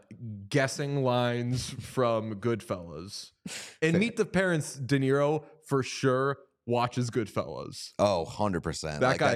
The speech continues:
Speaker 1: guy
Speaker 2: his favorite movie.
Speaker 1: Yeah.
Speaker 2: Um, last night's Coyotes, uh, Avs game was a perfect en-, encapsulation of both of those teams, because the Avs have been f-, this year at times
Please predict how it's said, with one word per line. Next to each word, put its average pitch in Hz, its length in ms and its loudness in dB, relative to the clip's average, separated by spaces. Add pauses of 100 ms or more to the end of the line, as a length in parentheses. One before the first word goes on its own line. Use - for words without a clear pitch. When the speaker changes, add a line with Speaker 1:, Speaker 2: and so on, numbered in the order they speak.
Speaker 1:
guy 113 40 -2
Speaker 2:
his 107 120 -6
favorite 82 380 0
movie. 78 480 -4 (200)
Speaker 1:
Yeah. 110 260 0 (320)
Speaker 2:
Um, 80 560 0 (260)
last 139 440 0
night's 139 360 -4
Coyotes, 107 680 2 (340)
uh, 82 420 0
Avs 90 360 2
game 80 380 -2 (400)
was 113 200 4
a 117 80 -4
perfect 143 480 -2
en-, 104 160 -2
encapsulation 87 840 -2
of 67 200 -6
both 80 240 0
of 78 140 -8
those 69 240 -6
teams, 53 440 -14 (320)
because 107 280 2
the 117 140 2
Avs 107 640 0 (280)
have 92 560 -2
been 101 380 2
f-, - 200 -8
this 101 340 0
year 90 400 2 (460)
at 113 240 0
times 95 600 -2